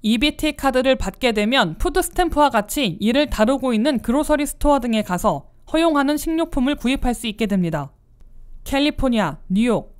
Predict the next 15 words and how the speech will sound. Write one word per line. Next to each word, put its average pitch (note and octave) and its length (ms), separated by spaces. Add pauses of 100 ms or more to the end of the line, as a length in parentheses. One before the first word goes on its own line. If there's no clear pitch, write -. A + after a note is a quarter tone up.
버지니아, G#3+ 680
메릴랜드 A3+ 500
등은 G#3 320
새 D4 240
서머 C#4+ 360
이비티 C4 360
프로그램에 B3 540
동참하고 A#3+ 580
있어 E3+ 480
연방 A3+ 380
지원금을 A3+ 500
받을 A3 320
수 B3+ 140
있게 A3+ 180
됩니다. E3+ 460